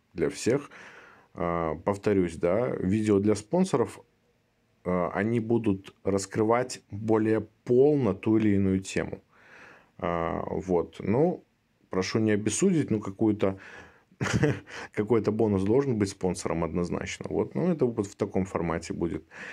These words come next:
И в дальнейшем, после окончания всех, э, всех видео, на вскидку порядка пятнадцати будет видео. Это я выделил пятнадцать тем. Может быть, что-то переделаю, но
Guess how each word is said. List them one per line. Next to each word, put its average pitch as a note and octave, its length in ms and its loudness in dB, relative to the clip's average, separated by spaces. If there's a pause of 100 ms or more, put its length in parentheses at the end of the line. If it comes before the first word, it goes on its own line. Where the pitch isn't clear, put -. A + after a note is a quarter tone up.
(320)
И C3+ 160 2
в A#2+ 80 -2
дальнейшем, C3 720 2
после G#2+ 300 0
окончания G2+ 600 2
всех, - 580 -4
э, F2+ 400 2
всех G2+ 320 -2
видео, D3 340 2
на G2+ 380 0 (140)
вскидку - 720 -4 (300)
порядка A2+ 340 0
пятнадцати F#2+ 640 -4
будет F#2+ 400 0
видео. D#3+ 340 4
Это G2 200 -2 (160)
я G2+ 180 2
выделил G2 360 2
пятнадцать F#2+ 560 -2
тем. E3 360 0 (380)
Может C3 280 2
быть, A2 140 2
что-то A2 280 0
переделаю, A#2 720 2
но C#3 400 2